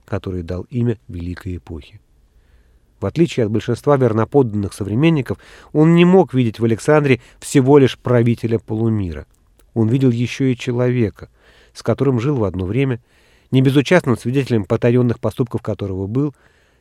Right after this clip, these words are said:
человека, с которым вместе блуждал в смутном пространстве неабсолютного духа.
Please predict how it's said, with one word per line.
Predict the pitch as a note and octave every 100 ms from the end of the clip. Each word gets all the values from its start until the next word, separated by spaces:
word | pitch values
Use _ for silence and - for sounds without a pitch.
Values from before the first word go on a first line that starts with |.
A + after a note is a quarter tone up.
| _
человека, | - G#2+ C3 D3+ F#2 - _ _
с | -
которым | A#2+ B2 C3
вместе | G#2+ A#2+ C#3+ - F#2+
блуждал | F#2+ F#2+ G2+ B2+ C3
в | -
смутном | A#2 A#2+ A#2+ A#2 G2+
пространстве | G#2 - G#2 A2 - -
неабсолютного | F#2+ G2+ - G#2 F#2+ F2 F2 F2
духа. | E2+ D#2+ -